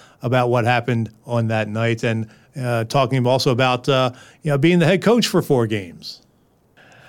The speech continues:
Joe, as you know, this season marks the ten-year anniversary of the, uh, <laughs> Mayor's Cup Brawl. I wanna get your perspective, uh, of that night. Uh, what do you remember, you know, vividly about, uh, that night?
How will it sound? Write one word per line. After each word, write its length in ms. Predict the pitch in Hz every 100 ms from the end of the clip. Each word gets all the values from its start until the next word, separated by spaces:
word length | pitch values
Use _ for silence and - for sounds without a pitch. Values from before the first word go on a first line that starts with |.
| - - - - -
Joe, 340 | 208 226 208
as 180 | 196 147
you 100 | 185
know, 280 | 202 220 196
this 180 | 196 -
season 320 | 202 202 180
marks 260 | 180 175
the 80 | 160
ten-year 400 | 123 190 180 170
anniversary 540 | 165 156 151 170 - 156
of 100 | 139
the, 180 | 139
uh, 180 | 135 135 -
<laughs> 100 | -
Mayor's 360 | 156 139 180 175
Cup 300 | - 147 113
Brawl. 420 | 139 143 143 139 - - - - -
I 60 |
wanna 180 | 214 233
get 220 | 220 180
your 100 | 208
perspective, 680 | 202 175 - 180 143 165 139
uh, 320 | 151 147 156
of 120 | 147 123
that 260 | 151 139
night. 400 | 139 151 147 123
Uh, 100 | 151
what 140 | 147 262
do 80 |
you 60 | 247
remember, 340 | 185 190 160 -
you 60 | 175
know, 220 | 170 143 131 165 - - -
vividly 400 | 170 165 151 143
about, 360 | 117 123 113 156
uh, 240 | 135 110
that 200 | 117 120
night? 280 | 120 113